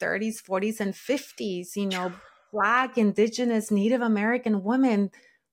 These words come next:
That's why body sovereignty is important, right? Entonces, las conversaciones que tenemos que tener, that I move away from body positivity. Yes, it's important, but from a social and racial justice lens,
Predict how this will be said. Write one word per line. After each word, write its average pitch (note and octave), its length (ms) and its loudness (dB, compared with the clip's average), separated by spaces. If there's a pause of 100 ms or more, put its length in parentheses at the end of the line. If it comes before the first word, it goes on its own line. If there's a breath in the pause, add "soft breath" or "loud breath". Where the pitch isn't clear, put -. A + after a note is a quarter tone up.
That's D4 280 0
why C#4+ 120 4
body G3+ 360 -2
sovereignty F#3+ 720 -6
is F#3 180 -10
important, F3 680 -10 (160)
right? G3+ 360 -6 (240 soft breath)
Entonces, G3+ 420 -4 (340 soft breath)
las A3 180 2
conversaciones G#3+ 840 0
que D4 80 -4
tenemos G#3 440 -4
que C4 100 -4
tener, G#3+ 520 -6 (100)
that - 220 -2
I A#3+ 100 2
move D4 200 2
away B3+ 260 2
from B3+ 220 -2
body G3+ 260 -2
positivity. A3+ 720 -4
Yes, C4 340 0
it's C4 260 2
important, A#3+ 680 0
but G3 280 2 (320 loud breath)
from C#4 200 2
a D#4+ 80 2
social A#3+ 460 0
and A#3 100 2
racial G3+ 320 0
justice G#3 580 -4
lens, A#3 540 -6